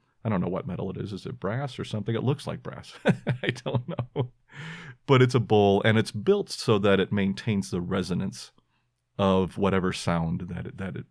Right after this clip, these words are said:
that it has. I, I'm familiar with this as being a drummer because I used to have to, you know, evaluate cymbals and different gongs and different, um,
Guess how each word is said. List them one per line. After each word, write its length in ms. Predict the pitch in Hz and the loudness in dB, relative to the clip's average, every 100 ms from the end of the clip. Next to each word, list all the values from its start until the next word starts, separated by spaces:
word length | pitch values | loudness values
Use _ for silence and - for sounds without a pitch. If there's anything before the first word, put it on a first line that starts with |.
| - | -10
that 160 | 92 | -8
it 80 | 92 | -6
has. 340 | 123 120 90 98 | -4 -2 -2 0
I, 220 | 98 87 - - - | 0 -2 -8 -12 -2
I'm 80 | 101 | 0
familiar 320 | 101 110 113 | 4 6 6
with 180 | 95 - | 6 2
this 200 | 95 - | 0 0
as 80 | 85 | -2
being 240 | 92 87 | -2 0
a 40 | |
drummer 400 | 85 98 143 95 | -2 0 2 4
because 580 | 87 95 - 92 90 - _ _ _ _ _ _ - | 2 -2 0 0 0 -8 _ _ _ _ _ _ 2
I 60 | 101 | 2
used 160 | 90 | 4
to 80 | 92 | 2
have 160 | 92 - | 2 2
to, 80 | |
you 60 | 95 | 2
know, 100 | 87 | 2
evaluate 400 | 87 87 87 - | 2 2 0 -2
cymbals 520 | - 127 113 101 98 | 2 4 4 2 0
and 120 | 92 | -2
different 420 | 90 92 92 - - - - 98 | 0 0 0 -2 -8 -20 -12 0
gongs 460 | 101 104 104 101 95 | 4 6 6 2 0
and 100 | 92 | -2
different, 400 | 90 98 85 - | 0 0 -2 2
um, 340 | 92 85 82 | 2 2 -2